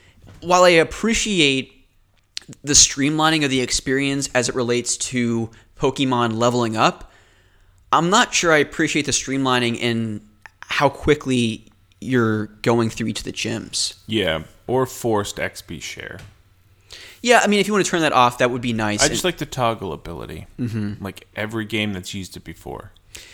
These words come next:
Speaker 1: But yeah, the, the pacing of it was just felt really rushed, and I don't know, it was front-loaded with all this great kind of, I wouldn't say great story exposition, but Hop, <laughs> Hop wouldn't sh-,
Speaker 2: Freaking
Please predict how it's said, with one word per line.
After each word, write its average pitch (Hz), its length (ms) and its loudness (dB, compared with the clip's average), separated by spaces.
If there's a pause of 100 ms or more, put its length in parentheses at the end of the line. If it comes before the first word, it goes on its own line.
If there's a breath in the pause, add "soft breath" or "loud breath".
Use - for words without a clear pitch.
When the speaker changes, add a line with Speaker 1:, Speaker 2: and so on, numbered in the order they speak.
(160 loud breath)
Speaker 1:
But 185 120 2
yeah, 151 180 6
the, 147 120 0
the 156 180 0
pacing 202 400 0
of 143 80 2
it 127 100 2
was 127 160 -4
just 131 260 -4
felt 123 200 0
really 135 240 4
rushed, 117 480 2
and 110 280 -6 (380 soft breath)
I 143 80 0
don't 143 80 4
know, 135 120 2
it 170 100 6
was 160 120 6
front-loaded 185 500 4
with 147 180 0
all 151 200 6
this 147 220 4
great 139 380 2
kind 143 160 -2
of, 120 280 -2
I 123 120 -8
wouldn't 113 200 -6
say 113 120 -4
great 110 380 -6
story 107 300 -4
exposition, 107 600 -6
but 107 160 -4 (380 loud breath)
Hop, 135 420 4 (160)
<laughs> - 140 -20
Hop 170 440 4
wouldn't 147 260 0
sh-, 143 280 2
Speaker 2:
Freaking - 20 -18